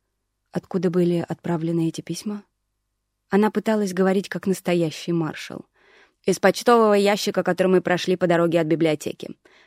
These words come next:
Камер там нет. Отпечатков пальцев, которые можно было бы идентифицировать,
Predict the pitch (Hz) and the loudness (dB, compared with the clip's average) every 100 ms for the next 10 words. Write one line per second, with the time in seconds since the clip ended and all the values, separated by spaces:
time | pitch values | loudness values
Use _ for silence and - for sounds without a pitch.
0 | _ - 254 247 240 180 170 170 156 - | _ 2 2 2 0 2 2 2 0 -6
1 | - - - - 185 220 208 240 - 226 | -14 -20 -16 -8 -4 -2 0 -2 -2 -4
2 | 233 240 233 - 202 202 196 196 202 185 | 0 0 0 -2 -2 0 2 2 2 2
3 | 175 175 180 165 - 180 160 160 151 170 | 2 2 2 2 2 2 4 2 0 -4
4 | - 247 151 - | -2 0 0 -4